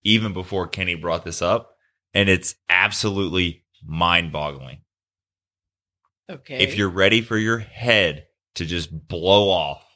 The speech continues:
Speaker 2: Go on. I'm sure Nate's listening right now. He and his buddies.
Speaker 1: So we had a couple of, you could say, revolutions, right?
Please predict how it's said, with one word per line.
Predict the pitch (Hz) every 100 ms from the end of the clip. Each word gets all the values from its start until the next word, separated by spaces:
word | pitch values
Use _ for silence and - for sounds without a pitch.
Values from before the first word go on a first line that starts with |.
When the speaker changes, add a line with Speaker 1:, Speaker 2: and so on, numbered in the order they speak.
| _ _ -
Speaker 2:
Go | 165 160 143 139
on. | 135 127 127 156 226 _ _ _ _ _ _ _ -
I'm | 180
sure | 185 226
Nate's | 202 185 185 -
listening | 175 - 175 156
right | 147
now. | - 151 135 131 _ _ _ _
He | 202 185
and |
his | 175 156
buddies. | 156 151 143 131 - - - - _ -
Speaker 1:
So | - - 95
we | 95 113
had | 123 113 110 117 127 _ _ _ _ _ _ _ _ _ _
a | -
couple | 117 117 117 110
of, | 95
you | - 110
could | 107
say, | 110 101
revolutions, | 98 104 107 104 95 78 71
right? | 76 78 80